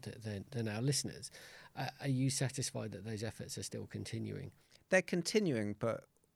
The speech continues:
Speaker 2: one of the best things about covid is that most of the efforts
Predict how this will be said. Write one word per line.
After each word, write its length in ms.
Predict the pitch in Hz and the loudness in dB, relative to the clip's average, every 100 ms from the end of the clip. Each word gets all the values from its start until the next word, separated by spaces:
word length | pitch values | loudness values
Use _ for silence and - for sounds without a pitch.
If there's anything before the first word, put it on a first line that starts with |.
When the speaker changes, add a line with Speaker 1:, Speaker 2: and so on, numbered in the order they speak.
| _ - | _ 0
Speaker 2:
one 160 | 147 | 4
of 80 | 131 | 4
the 60 | 117 | 4
best 300 | 135 135 - | 4 4 0
things 220 | 110 - | -2 -2
about 320 | - 101 - | 0 0 0
covid 500 | - 117 98 87 98 - _ _ _ _ - | 0 0 0 -4 -6 -16 _ _ _ _ -8
is 180 | 107 - | -6 0
that 280 | 104 98 - _ _ - | 0 0 -4 _ _ -2
most 480 | 123 131 135 - 113 | 2 4 2 0 -6
of 80 | |
the 160 | 107 101 | -4 -4
efforts 580 | 101 - - - - | -4 -6 -8 -6 -8